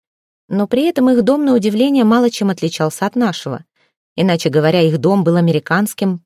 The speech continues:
по самой своей глубинной сути и имел общие характеристики с домами во всех других частях моей родной страны.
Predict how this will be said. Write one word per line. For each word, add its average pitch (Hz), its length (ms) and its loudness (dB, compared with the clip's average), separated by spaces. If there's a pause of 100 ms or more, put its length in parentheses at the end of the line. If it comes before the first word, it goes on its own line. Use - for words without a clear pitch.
по 156 200 -4
самой 226 440 -2
своей 170 420 -4
глубинной 175 640 -2
сути - 580 -6 (400)
и 156 160 -2
имел 160 260 2
общие 143 280 -4
характеристики 156 720 -4
с 131 60 -10
домами 202 420 -2
во 190 140 -2
всех 247 260 -2
других 185 320 -4
частях - 440 -8
моей 139 280 -6
родной 131 320 -8
страны. 151 480 -8